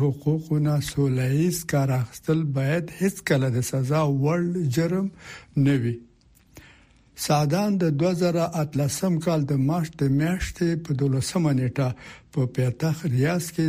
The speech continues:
د سرې میاشتې له دفتر نه ونیول شو چې ده پکې کار کاوه. د ده خور آریج چې د امریکا تابع ده، د ده د خوشي کولو مدافع ده. آریج وویلې، د بې له حکمه یا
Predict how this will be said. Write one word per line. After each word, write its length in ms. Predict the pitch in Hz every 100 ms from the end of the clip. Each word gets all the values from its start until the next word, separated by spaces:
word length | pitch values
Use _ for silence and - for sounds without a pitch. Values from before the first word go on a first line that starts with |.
| 135
د 140 | 127
سرې 220 | - 147 165
میاشتې 360 | 151 151 - 151 139
له 60 | 131 123
دفتر 280 | - 160 160 143
نه 40 | 131
ونیول 340 | 175 185 180 170 -
شو 100 | 185 175
چې 80 | - 131
ده 60 | 165 165
پکې 240 | 156 185 -
کار 160 | 135 120 -
کاوه. 220 | 135 143 - - - - - - - - _ 156
د 20 | 156 151
ده 80 | 196
خور 240 | - 202 202 - 170
آریج 280 | 143 175 185 -
چې 80 | 151
د 40 | 143 131
امریکا 440 | 131 135 135 156 151 - -
تابع 320 | 131 120 156 185
ده، 100 | 190 175 143
د 20 | 143 131
ده 100 | 175 175
د 80 | 143 -
خوشي 240 | 117 - -
کولو 460 | 139 147 170 180 170 151
مدافع 500 | 143 127 127 - 156 131
ده. 80 | 135 - - - - - - - 147
آریج 420 | 143 170 208 160
وویلې، 640 | 196 196 190 185 180 175 202 - - _ _ - - - 180 143
د 20 | 175 180 180 - 160 143 127
بې 180 | 190 208 190 165
له 120 | 156 147 131
حکمه 460 | - 185 - 170 165 160 165 - 143
یا 120 | 143